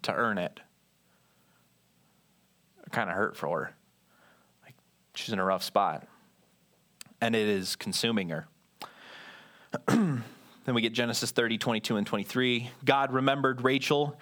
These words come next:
and God listened to her and opened her womb. She conceived and bore a son and said, 'God has taken away my reproach.'"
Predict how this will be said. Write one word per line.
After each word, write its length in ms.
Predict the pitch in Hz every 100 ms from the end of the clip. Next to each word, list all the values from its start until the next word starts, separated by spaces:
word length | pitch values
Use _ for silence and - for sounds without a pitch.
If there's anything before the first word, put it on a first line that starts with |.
| - -
and 100 | -
God 280 | 110 120 117
listened 380 | 127 156 165 143
to 180 | 156 139
her 360 | 139 147 143 -
and 140 | 117
opened 340 | 107 131 127 120
her 140 | 117
womb. 420 | 110 120 139 165 170 - _ _ _ - _ - - -
She 180 | - 131
conceived 560 | 120 - 151 151 139
and 100 | 135
bore 160 | 131 131
a 60 |
son 520 | 123 - 127 107 95 - - - 113
and 80 |
said, 180 | 113 110
'God 200 | 120 113
has 100 | 110
taken 260 | - 120 120
away 180 | 113 113
my 100 | 107
reproach.'" 840 | 101 - - 120 104 - -